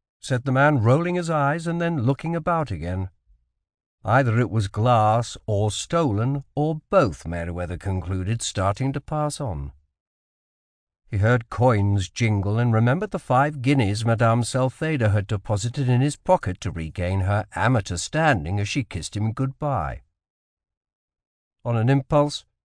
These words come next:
he fished them out, displaying them to the man. "I'll give five guineas,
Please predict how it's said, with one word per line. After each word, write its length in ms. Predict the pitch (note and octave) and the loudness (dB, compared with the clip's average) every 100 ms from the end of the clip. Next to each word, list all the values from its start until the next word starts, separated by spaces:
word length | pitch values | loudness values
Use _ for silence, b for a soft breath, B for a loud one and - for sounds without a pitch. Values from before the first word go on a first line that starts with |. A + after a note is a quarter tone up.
| _ _ | _ _
he 80 | F#3 | -10
fished 340 | - A2 - | -6 -4 -4
them 120 | D#3 C3+ | -2 2
out, 340 | B2+ A#2+ - _ _ - | 2 0 -6 _ _ -6
displaying 680 | A2 - - G2+ G#2+ A#2 | -4 -4 -4 0 2 2
them 160 | A2 G#2 | 0 0
to 100 | A2 | -2
the 80 | G2+ | -2
man. 440 | G#2 G#2 G2+ G#2+ _ _ _ _ _ _ _ _ _ _ _ | -2 0 -2 -4 _ _ _ _ _ _ _ _ _ _ _
"I'll 140 | - G2+ | -2 0
give 240 | C#3 C#3+ | 0 0
five 400 | - C#3+ D3 C3 | 2 4 4 2
guineas, 400 | C#3+ C3 A2+ | 0 2 2